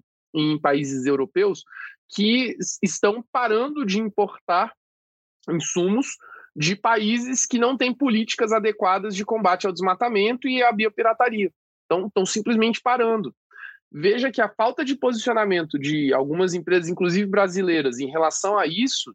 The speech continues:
né, e aí você entra em toda uma cadeia de comando e controle, você entra em questões envolvendo conformidade, daí pra frente,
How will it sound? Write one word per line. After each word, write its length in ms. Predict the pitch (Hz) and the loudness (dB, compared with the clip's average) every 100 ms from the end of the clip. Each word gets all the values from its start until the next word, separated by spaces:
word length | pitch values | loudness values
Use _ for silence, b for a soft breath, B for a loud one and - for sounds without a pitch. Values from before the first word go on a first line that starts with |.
| 139 | -2
né, 160 | 165 | 0
e 80 | 160 | 2
aí 140 | 143 | 2
você 300 | 170 190 - | 2 -2 0
entra 260 | 185 196 208 | 0 0 0
em 80 | 196 | 0
toda 240 | 190 196 | 2 0
uma 160 | 233 226 | 0 -2
cadeia 460 | 226 196 185 185 | -2 0 2 2
de 120 | 165 170 | 0 -6
comando 540 | 208 214 208 220 208 | -4 0 0 2 0
e 40 | 165 | -2
controle, 600 | 196 196 - 196 202 175 | -4 -6 -2 0 0 -2
você 240 | 165 - 175 | -6 -2 -2
entra 160 | - | -2
em 60 | 170 | -2
questões 420 | 165 160 175 165 | -2 -2 -2 -2
envolvendo 460 | 156 156 147 160 160 | 0 0 2 0 0
conformidade, 800 | - 143 156 190 233 190 190 160 | -2 -2 -4 -6 -2 0 0 -2
daí 120 | 160 | -2
pra 160 | 196 202 | -2 0
frente, 280 | 202 226 | 0 0